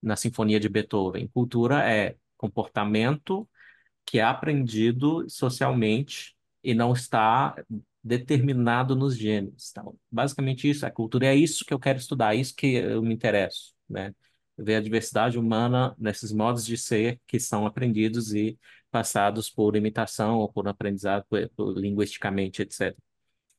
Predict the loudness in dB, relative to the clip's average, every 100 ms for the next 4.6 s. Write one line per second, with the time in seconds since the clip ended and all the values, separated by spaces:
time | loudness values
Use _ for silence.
0 | _ _ -2 0 2 2 0 0 0 4
1 | 4 4 0 -4 0 4 4 2 2 2
2 | 2 2 2 2 0 2 0 2 0 -2
3 | -2 -2 -2 -4 -8 0 0 2 0 0
4 | -2 -2 0 2 0